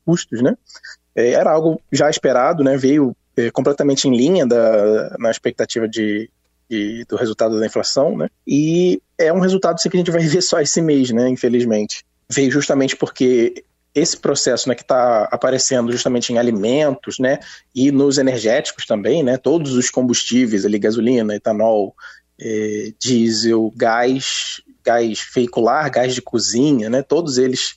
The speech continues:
caíram de preço e os alimentos, né, junto, quase todos os, os itens de alimento,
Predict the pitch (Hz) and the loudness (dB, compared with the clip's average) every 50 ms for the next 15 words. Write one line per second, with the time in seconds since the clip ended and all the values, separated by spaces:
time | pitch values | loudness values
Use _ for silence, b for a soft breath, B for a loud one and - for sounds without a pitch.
0 | _ - 135 117 117 123 131 123 123 - - - 120 147 156 - - - B B | _ -4 -2 0 0 0 -2 -4 -6 -6 -4 0 0 0 0 -2 -8 -14 B B
1 | B B B B B _ _ - 127 123 135 151 156 151 143 - 135 131 131 131 | B B B B B _ _ -4 -2 0 0 0 0 -2 0 0 0 2 2 2
2 | 127 123 123 123 127 123 113 107 120 151 160 - 123 120 117 123 127 120 123 117 | 2 2 2 2 2 2 2 2 0 0 -2 -2 -4 -2 -2 -2 -2 -2 -4 -6
3 | 135 135 - - 127 151 143 - - 131 127 131 120 120 113 110 107 - - 113 | -6 -6 -4 -2 -2 -2 -2 -2 -2 -2 -2 -2 -4 -6 -4 -4 -4 -6 -8 -8
4 | 110 110 117 113 - 113 113 110 110 110 113 107 107 117 139 - - | -6 -6 -4 -4 -4 -4 -2 0 0 0 0 0 0 -2 -2 -4 -6